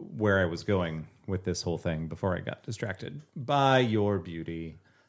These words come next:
Um, <clears throat> I got an email and said, "We noticed that you got your tickets. Thank you, yada, yada.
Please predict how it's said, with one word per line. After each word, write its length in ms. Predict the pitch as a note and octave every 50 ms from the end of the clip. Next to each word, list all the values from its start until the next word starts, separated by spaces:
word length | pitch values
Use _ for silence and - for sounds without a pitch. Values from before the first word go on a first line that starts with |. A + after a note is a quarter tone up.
| _ _ _ _
Um, 640 | - A#2+ A#2+ B2 B2 B2 B2 B2 B2 B2 B2 B2+ - - _ - - -
<clears throat> 240 | - - - - A#2+
I 60 | A2
got 160 | B2 B2+ B2
an 100 | C3 B2+
email 380 | A2 F#2 F2 E2+ D#2+ F2 B2+ - - _ _ _ E3 D#3 - -
and 180 | A2 G2+ G2
said, 640 | F#2+ - - G2+ F#2+ F#2 F2+ F2 F2 F2 E2+ D#2+ E2
"We 80 | F#2+ G2
noticed 320 | G2 G2+ F#2+ F#2+ F#2 -
that 80 | G2 F2+
you 160 | E2+ F2 F2+
got 200 | F2+ F2+ F2 F#2
your 80 | F2
tickets. 400 | F2+ - A2+ G#2 A#2 A2+ - -
Thank 260 | - - F#2 F2+ - -
you, 160 | F2+ F2 E2+
yada, 300 | E2+ E2+ F2 E2 D#2+ E2+
yada. 340 | E2+ F2+ F#2 G2 G2+ F#2+ F#2